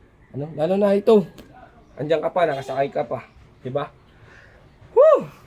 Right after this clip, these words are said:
So, yun lang, mga, mga ka-travel, yung mga nakita kong mga dislikes dito sa ating NMAX. Pero all goods naman lahat. Marami tayong goods, kaya ito yung pinili ko. So, yo,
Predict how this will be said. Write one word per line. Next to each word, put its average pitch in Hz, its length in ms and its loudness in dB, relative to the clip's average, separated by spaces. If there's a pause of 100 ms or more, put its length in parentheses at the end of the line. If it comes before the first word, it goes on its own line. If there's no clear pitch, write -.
(420)
So, 220 400 8
yun 277 240 4
lang, 277 160 6
mga, 277 160 6
mga 269 240 2
ka-travel, 247 480 -2
yung 233 160 0
mga 226 400 2
nakita 202 320 -4
kong 196 240 0
mga 175 480 0
dislikes 170 480 -10
dito 160 240 -12
sa 143 320 -8
ating 139 400 -8 (400)
NMAX. 127 480 -8 (480)
Pero 160 640 -4
all 196 160 2
goods 180 400 0
naman 165 320 -4
lahat. 135 320 -8 (560)
Marami 165 320 -4
tayong 147 560 -6
goods, 160 320 -6
kaya 135 240 -6
ito 135 80 -14
yung 143 240 -6
pinili 127 480 -6
ko. 104 160 -18 (800)
So, 175 400 2
yo, 165 320 -4